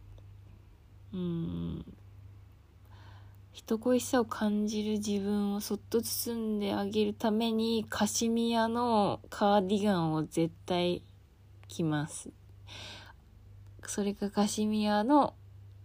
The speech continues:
まあ、なんていうか、ニットブランケットみたいなのを持ってたりします。あの、ふわふわすべすべのね、布にくるまれてると、ちょっと落ち着くの。<laughs>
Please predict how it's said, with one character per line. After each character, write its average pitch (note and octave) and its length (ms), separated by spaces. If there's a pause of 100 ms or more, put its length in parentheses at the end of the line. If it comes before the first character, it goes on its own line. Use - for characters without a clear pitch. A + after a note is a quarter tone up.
ま F#3 600
あ、 - 40
な F#3 100
ん F3+ 80
て E3+ 100
い F#3 40
う - 20
か、 - 100 (380)
ニ G3 180
ッ - 40 (120)
ト A3 100
ブ G3+ 140
ラ A3 160
ン F#3+ 100
ケ E3 100
ッ E3 60 (140)
ト F3 80
み F3 120
た F3 160
い E3+ 40
な E3 140
の D#3 140
を D#3 40
持 F3 200
っ - 20
て - 200
た A2 140
り - 80
し - 160
ま F#2 240
す。 - 140 (960)
あ G3+ 120
の、 G3+ 140
ふ G#3+ 140
わ A#3 160
ふ B3+ 180
わ B3+ 220
す A#3+ 160
べ A#3+ 160
す A#3+ 160
べ A#3+ 160
の A#3 160
ね、 A3+ 500 (520)
布 A3+ 320
に A3 180
く A#3 160
る A#3 120
ま A#3 180
れ A3 120
て G#3+ 180
る G3 120
と、 - 360 (600)
ち - 120
ょ - 40
っ G#3+ 40 (120)
と G3+ 120
落 F#3 300
ち - 40
着 - 120
く - 140
の。 F3 220 (460)
<laughs> C#4 40